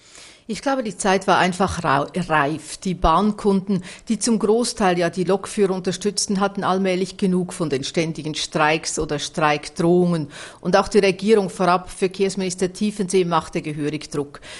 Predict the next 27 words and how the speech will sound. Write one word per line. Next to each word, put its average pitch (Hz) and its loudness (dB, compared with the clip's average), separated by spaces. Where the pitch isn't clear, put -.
Für 208 -2
die 220 4
meisten 240 2
Leute 208 2
war 185 2
es 180 -4
nämlich 185 -4
schlicht - -2
nicht 190 -4
mehr 175 0
nachvollziehbar, 170 0
worum 214 6
es 180 -4
bei 165 2
diesem 175 -4
erbitterten 180 -2
Machtkampf 151 -2
eigentlich 160 -6
ging. 165 -2
Schon 214 4
deshalb 208 2
mussten 175 -4
sich 151 -8
beide 165 0
Seiten 156 -2
endlich 180 -2
einigen. 160 0